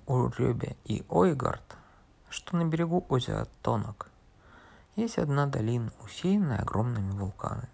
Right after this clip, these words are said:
Кажется, кто-то снес верхушку горы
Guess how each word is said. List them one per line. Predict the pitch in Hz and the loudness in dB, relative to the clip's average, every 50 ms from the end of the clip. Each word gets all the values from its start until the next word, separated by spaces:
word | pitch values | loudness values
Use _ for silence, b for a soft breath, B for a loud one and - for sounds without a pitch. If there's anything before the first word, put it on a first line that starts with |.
| - - _ _ _ _ - - _ B B B B B B B B B B B B B B _ | -18 -20 _ _ _ _ -20 -20 _ B B B B B B B B B B B B B B _
Кажется, | - - 233 247 - 240 240 - - - - - - _ _ - | 0 2 2 2 2 -2 -6 -8 -10 -12 -12 -14 -14 _ _ -6
кто-то | - - 180 180 - 165 | 0 2 2 2 2 -2
снес | - - - 196 214 202 - - | -10 -4 0 0 0 0 0 0
верхушку | 117 110 - - 143 131 - - - 110 | -2 -2 -2 -2 -4 -4 -4 -6 -8 -6
горы | 107 - 117 123 160 185 | -4 -2 -2 -2 -2 -4